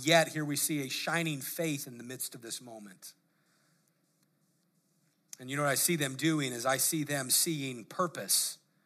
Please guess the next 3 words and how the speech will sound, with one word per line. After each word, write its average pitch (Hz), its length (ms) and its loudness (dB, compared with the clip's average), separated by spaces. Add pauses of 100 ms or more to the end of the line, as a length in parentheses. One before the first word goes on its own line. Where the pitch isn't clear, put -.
(1200)
and 120 120 -12
making 143 320 2
sacrifices. - 1040 -2